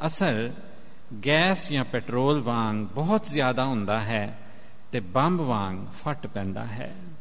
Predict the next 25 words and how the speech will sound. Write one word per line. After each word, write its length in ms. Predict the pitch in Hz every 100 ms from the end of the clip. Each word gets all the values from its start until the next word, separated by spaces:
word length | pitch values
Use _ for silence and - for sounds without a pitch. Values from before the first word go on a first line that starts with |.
| - - - - - - - - - - - - 117
ਦੂਜੇ 340 | 156 151 160
ਪਾਸੇ 800 | - 117 - 120 120 156 135 98 - - - - - - -
ਘੱਟ 280 | 208 147 -
ਮਲੀਨ 600 | 247 175 151 165 185 165
ਮਨ 260 | 123 123 143
ਉੱਤੇ 400 | - 117 110 117
ਬਾਹਰਲੀਆਂ 560 | 113 127 175 170 165
ਚੰਗਿਆੜੀਆਂ 600 | - 123 113 110 107 113
ਦਾ 200 | 110 101 120
ਅਸਰ 260 | - 120 -
ਘੱਟ 260 | 127 95 -
ਹੁੰਦਾ 300 | 175 151 151
ਹੈ 440 | 147 156 151 - - -
ਤੇ 100 | 202
ਉਹ 160 | 214
ਸਮਾਂ 360 | 196 196 208 208
ਪਾ 260 | 180 143
ਕੇ 180 | 123 147
ਆਪਣੀ 440 | 131 107 120 113 117 -
ਪਹਿਲੀ 340 | 170 170 151
ਹਾਲਤ 340 | 107 98 98 101 -
ਤੇ 240 | 107 98 - 110
ਆ 120 | 107
ਜਾਂਦਾ 400 | 98 95 113 127
ਹੈ। 280 | 127 127